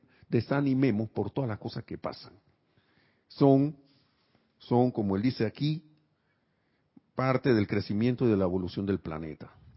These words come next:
Eso es lo que son. Dice, "Más bien tengan la plena seguridad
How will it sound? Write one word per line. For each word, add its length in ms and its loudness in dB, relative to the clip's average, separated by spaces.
Eso 240 -2
es 60 0
lo 100 0
que 140 -8
son. 280 -10
Dice, 180 2
"Más 180 4
bien 220 4
tengan 340 2
la 140 0
plena 240 2
seguridad 640 2